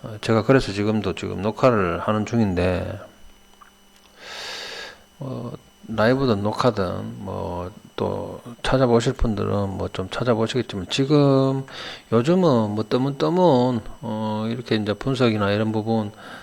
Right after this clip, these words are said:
뭔가 신이 나가지고 막, 어, 떠들어주고, 어, 어, 재밌게 좀 변동성도 좀 재밌게 좀 움직여야 되는데,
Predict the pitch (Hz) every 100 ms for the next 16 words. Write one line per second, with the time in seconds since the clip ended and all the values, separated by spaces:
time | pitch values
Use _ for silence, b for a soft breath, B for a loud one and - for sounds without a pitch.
0 | B B B - - _ - _ - -
1 | _ - _ - 123 127 110 - 185 143
2 | 113 123 139 123 113 120 101 104 92 98
3 | 101 - - 101 - 131 143 147 120 147
4 | 120 104 107 101 B B 107 101 101 101
5 | - - _ b b b b b b _
6 | 120 110 117 139 143 110 101 110 113 -
7 | - 101 - 101 104 117 120 123 117 107
8 | 98 95 104 - 120 - 120 151 151 139
9 | 104 98 127 135 110 98 95 95 113 95